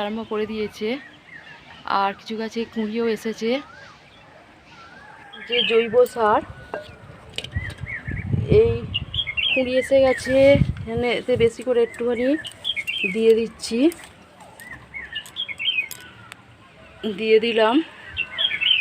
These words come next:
দেখুন যে স্টিক এসে গেছে, দেখালাম। দিয়ে এবার একটুখানি জল দিয়ে দিচ্ছি বন্ধুরা, এই যে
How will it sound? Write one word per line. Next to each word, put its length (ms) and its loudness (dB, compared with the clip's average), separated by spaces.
দেখুন 340 0
যে 140 2
স্টিক 300 -2
এসে 220 2
গেছে, 320 0
দেখালাম। 460 2
দিয়ে 300 2
এবার 260 0
একটুখানি 400 0
জল 160 4
দিয়ে 200 2
দিচ্ছি 340 -6
বন্ধুরা, 400 -4
এই 80 -8
যে 120 4